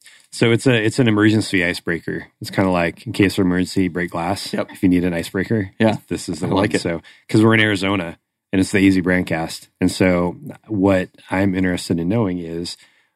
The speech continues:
Speaker 1: what's the most ridiculous thing about the Arizona heat? Example.
Speaker 2: Hmm.
Speaker 1: Summertime, it's like hundred and what, like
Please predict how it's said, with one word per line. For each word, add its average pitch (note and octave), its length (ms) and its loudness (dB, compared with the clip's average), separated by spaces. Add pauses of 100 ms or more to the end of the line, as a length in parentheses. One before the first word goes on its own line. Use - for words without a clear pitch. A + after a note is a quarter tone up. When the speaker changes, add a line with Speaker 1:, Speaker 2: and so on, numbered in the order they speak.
(100)
Speaker 1:
what's A2 340 0
the A2+ 220 0
most A2 320 2
ridiculous G2 720 0
thing F#2 180 0
about E2+ 220 -2
the F2+ 100 -2
Arizona E2+ 440 -2
heat? D#2+ 320 -8 (880)
Example. - 580 -4 (1120)
Speaker 2:
Hmm. F2 300 -14 (380)
Speaker 1:
Summertime, G#2 1120 0
it's - 180 -8
like F2 300 -4
hundred F#2+ 340 -2
and E2 120 -6
what, F2 460 -4
like E2 380 -10